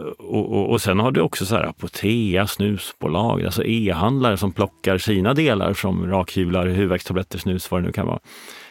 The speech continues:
S-, eh, f-, finns det liksom en risk att, att, att dagligvaruhandeln skulle kunna reduceras till livsmedelsaffär och tappa liksom delar? Eller, eller, eller finns det... Ja, hur, hur ser du, märker du den här rörelsen?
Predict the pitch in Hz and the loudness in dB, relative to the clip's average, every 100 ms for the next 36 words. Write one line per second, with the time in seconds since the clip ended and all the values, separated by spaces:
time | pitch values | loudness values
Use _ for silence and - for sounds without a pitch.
0 | - - - 139 113 120 - 113 113 - | -16 -12 -6 -4 -4 -6 -10 -12 -8 -2
1 | 117 - 98 117 110 104 107 190 - - | -2 -2 -2 0 0 0 0 -2 -2 -6
2 | - 139 _ - - 127 - - 123 - | -4 -6 _ -20 -4 -4 -4 -14 -14 -8
3 | 98 117 - 131 117 92 85 90 147 143 | -4 -4 -4 0 0 2 2 4 4 2
4 | 107 - 92 92 98 90 92 85 - 104 | 0 0 -2 0 0 2 0 0 -2 0
5 | 90 90 - 95 104 - - 90 87 85 | 0 0 -2 -2 -2 -4 -2 0 0 -2
6 | 82 85 87 - - - - 156 180 - | -4 -4 -4 -6 -8 -8 -2 -2 -2 -6
7 | - - 101 104 117 - _ _ - 156 | -6 -4 -4 -4 -6 -8 _ _ 0 0
8 | 104 98 92 107 95 95 80 92 98 95 | 0 -2 0 0 0 0 2 2 2 2
9 | 101 107 117 104 110 107 - - - - | 2 2 2 4 2 0 -2 -12 -6 0
10 | 110 101 120 107 - - 104 101 - - | 0 2 0 0 -2 0 2 2 -2 -12
11 | - 127 117 135 143 139 139 165 143 110 | -4 0 2 2 2 2 2 2 2 2
12 | 131 139 165 - 131 107 98 92 95 113 | 0 0 0 0 0 2 2 2 2 2
13 | 120 - | -2 -8